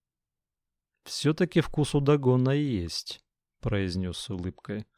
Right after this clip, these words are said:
«Удивительное сочетание скромности и в то же время смелости».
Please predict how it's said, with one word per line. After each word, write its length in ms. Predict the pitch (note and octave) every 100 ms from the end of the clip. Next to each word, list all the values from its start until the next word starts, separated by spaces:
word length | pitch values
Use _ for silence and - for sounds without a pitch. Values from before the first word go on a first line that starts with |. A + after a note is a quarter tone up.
| _ _ _
«Удивительное 680 | - F#2+ G#2 B2 F3 F3 D#3+
сочетание 640 | C#3 B2+ - - C#3 B2+
скромности 800 | A2+ - A#2+ A2+ C3 C#3 - -
и 20 | B2
в 80 |
то 180 | - B2+
же 140 | G#2+ A2+
время 380 | A#2+ B2 A#2+
смелости». 1080 | A#2 - B2 B2 G#2+ D#2+ D#2 - - - -